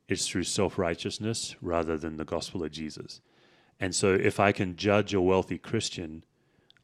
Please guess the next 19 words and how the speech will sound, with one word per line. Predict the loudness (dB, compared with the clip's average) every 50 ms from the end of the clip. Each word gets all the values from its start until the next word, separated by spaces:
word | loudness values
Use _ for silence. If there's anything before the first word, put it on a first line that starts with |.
| _ 2
I | 2 2 2
can | 2 0 -2
determine | -2 -2 -4 -4 -2 0 2 2 2 0 -2
in | -2 -2
my | -2 -2 -2 -2
heart, | -4 -4 -4 -4 -4 -2 -4 -6 -8 -12 -20 _ _ _ _ _ _ _ _ -2
"Well, | 2 4 4
I'm | 4 4 2 0
better | -2 -2 -2 -2 -4
than | -4 -6 -8
those | -8 -8 -8 -10 -8
people." | -8 -8 -10 -8 -12 -14 -16 -16 -16 -20 -20 _ _ _ -20 -20 -20 -20 -20 _ _ 4
But | 4 4 4 2 -6 _ _ _ _ _ _ _ _ _ 2
in | 2 2 2 2 -2 -4 -4 -2 2
the | 2 2
people | 4 4 4 4 6 6 6 6 6
that | 6 6 6 8
I | 10 8 8 8
have | 6 6 4 4 4 0 -6